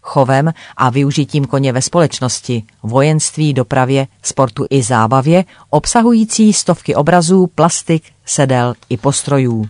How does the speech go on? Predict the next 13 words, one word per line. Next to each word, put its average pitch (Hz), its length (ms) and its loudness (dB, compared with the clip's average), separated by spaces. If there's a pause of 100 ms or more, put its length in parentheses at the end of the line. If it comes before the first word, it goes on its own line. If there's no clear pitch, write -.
(140)
Expozice, 143 720 0
největší 143 540 2
svého 127 320 0
druhu 131 240 -2
na 131 100 -2
celém 123 320 -2
světě, 135 480 0 (260)
aktuálně 220 580 4
prochází 143 600 0
rekonstrukcí 156 840 0 (200)
a 117 80 -4
je 120 140 0
uzavřena. 127 600 0